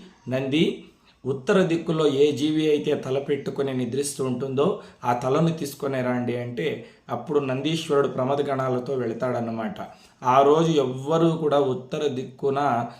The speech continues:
తల పెట్టి పడుకొని ఉండరు. ఈ గజాసురుడు మాత్రం ఉత్తర దిశన తల పెట్టుకొని పడుకొని ఉంటే ఆ గజాసురుడు యొక్క తలను నరికి ఆ ఏనుగు తలను తెస్తారన్నమాట.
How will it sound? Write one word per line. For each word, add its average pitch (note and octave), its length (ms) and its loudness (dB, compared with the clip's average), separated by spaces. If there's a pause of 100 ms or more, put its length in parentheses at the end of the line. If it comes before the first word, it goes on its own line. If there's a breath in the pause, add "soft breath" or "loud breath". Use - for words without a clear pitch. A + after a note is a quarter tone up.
(180 loud breath)
తల C3 180 0
పెట్టి C#3 320 -2
పడుకొని C3+ 440 -4
ఉండరు. A#2 380 -4 (400 loud breath)
ఈ B2+ 240 -4
గజాసురుడు C#3 600 2
మాత్రం C3 520 0
ఉత్తర D3+ 380 -2
దిశన C#3 360 -4
తల C3 240 -4
పెట్టుకొని C#3 460 -6
పడుకొని B2+ 400 -6
ఉంటే A#2+ 560 -2 (380 loud breath)
ఆ B2+ 400 6
గజాసురుడు D3+ 640 4
యొక్క B2+ 240 -2
తలను C3+ 460 -2
నరికి B2+ 360 -2
ఆ D#3+ 80 4
ఏనుగు C3+ 360 0
తలను C3+ 320 -4
తెస్తారన్నమాట. A#2+ 800 -8